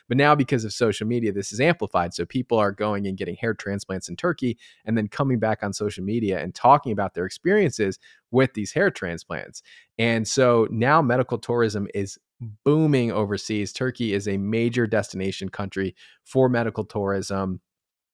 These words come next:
What do we think about medical tourism in general? And would you personally get a procedure done in another country?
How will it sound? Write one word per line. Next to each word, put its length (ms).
What 220
do 100
we 100
think 360
about 240
medical 280
tourism 460
in 100
general? 760
And 640
would 420
you 140
personally 960
get 180
a 60
procedure 540
done 500
in 80
another 340
country? 540